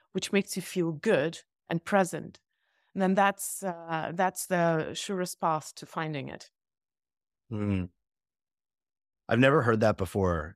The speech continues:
Speaker 2: And it's a great point that we have this term, de-, like, depression as a permanent, right? This is where you, someone is depressed,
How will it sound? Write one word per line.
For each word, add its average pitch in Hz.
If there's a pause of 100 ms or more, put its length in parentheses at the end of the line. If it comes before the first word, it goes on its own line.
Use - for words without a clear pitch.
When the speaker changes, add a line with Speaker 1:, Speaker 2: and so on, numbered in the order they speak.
Speaker 2:
And 107
it's 101
a 107
great 110
point 92 (220)
that 104
we 104
have 107
this - (200)
term, 92 (540)
de-, - (120)
like, 92 (180)
depression 98
as 92
a 92
permanent, 101 (640)
right? 101
This 110
is 110
where 117
you, 107
someone 117
is 107
depressed, 87